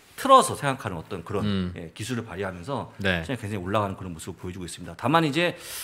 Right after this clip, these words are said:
Speaker 1: 이 부분에는 물론 여기에 통계가 맞을 수도 있고
Speaker 2: 음.
Speaker 1: 또, 어, 연말 그다음에 내년까지 시장을 좋게 보는 분이 주식을 매수할 수도 있겠지만 어쨌거나 아까 말씀드린 것처럼 나오고 있는 지표라든지 이런 부분은 안
Speaker 2: 음.
Speaker 1: 좋다는 걸 다시 한번 말씀을 드리면서
Speaker 2: 네.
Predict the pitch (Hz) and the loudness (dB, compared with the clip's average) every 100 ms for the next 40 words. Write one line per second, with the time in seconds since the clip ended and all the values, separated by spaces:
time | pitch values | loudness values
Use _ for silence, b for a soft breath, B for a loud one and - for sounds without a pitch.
0 | B B 127 196 175 123 135 131 180 135 | B B 2 2 0 0 4 4 2 0
1 | 82 107 135 151 123 117 139 135 233 233 | -2 0 4 4 4 2 2 -2 -2 0
2 | 214 135 101 - 131 101 - 170 240 B | 2 0 0 -4 -4 -4 -4 -4 -4 B
3 | B B 90 82 85 180 180 175 165 151 | B B -6 -6 -2 2 4 4 6 6
4 | 117 101 - - 117 110 104 110 151 156 | 4 2 -6 -6 0 0 2 4 6 6
5 | 120 87 113 120 113 95 123 147 139 131 | 4 2 0 0 0 0 0 2 2 0
6 | 123 - 170 151 - 160 147 147 127 113 | 0 -4 -2 -4 -2 -2 2 2 2 2
7 | 120 110 - 123 - 131 98 90 131 127 | 2 0 -4 -8 -6 -4 -4 -2 -4 -4
8 | - 101 135 156 90 B B B 101 117 | -10 -8 -2 -2 -2 B B B -8 -4
9 | 143 107 139 110 120 117 104 113 196 240 | 0 0 0 -2 0 -2 0 0 -2 -4
10 | B B - 110 120 113 113 107 - 127 | B B 2 4 4 2 -2 -6 -2 -2
11 | 110 95 104 110 113 - 87 82 80 104 | -2 -4 -4 -2 -2 -2 -4 -4 -6 -6
12 | 90 82 87 104 95 85 - 92 - 92 | -6 -10 -8 -6 -6 -6 -8 -12 -10 -10
13 | 80 87 165 - 98 90 98 | -8 -6 -6 -6 -4 0 0